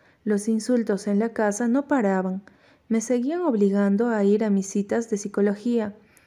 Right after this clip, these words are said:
y aunque ya llevara tiempo yendo, no había un cambio solamente con mis padres. Pero no era porque Bloody no hiciera las cosas bien,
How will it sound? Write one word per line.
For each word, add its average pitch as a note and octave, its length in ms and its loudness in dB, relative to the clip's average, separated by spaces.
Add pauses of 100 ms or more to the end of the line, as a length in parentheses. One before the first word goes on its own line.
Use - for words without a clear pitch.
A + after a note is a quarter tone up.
(200)
y G#3 140 -2
aunque G3+ 580 0
ya A3 180 -2
llevara B3 420 0
tiempo G3 360 0
yendo, G3+ 540 0 (380)
no C#4 140 2
había C#4+ 220 2
un G3+ 140 2
cambio G3 420 0
solamente G#3+ 680 2
con A3+ 120 -2
mis F#3+ 180 -2
padres. G3 640 -2 (540)
Pero B3 200 2
no D#4 220 0
era A3+ 280 0
porque G3+ 440 0
Bloody G#3+ 500 0
no A3+ 200 2
hiciera F#3+ 400 2
las F#3 200 -2
cosas G3+ 380 -2
bien, A3+ 340 0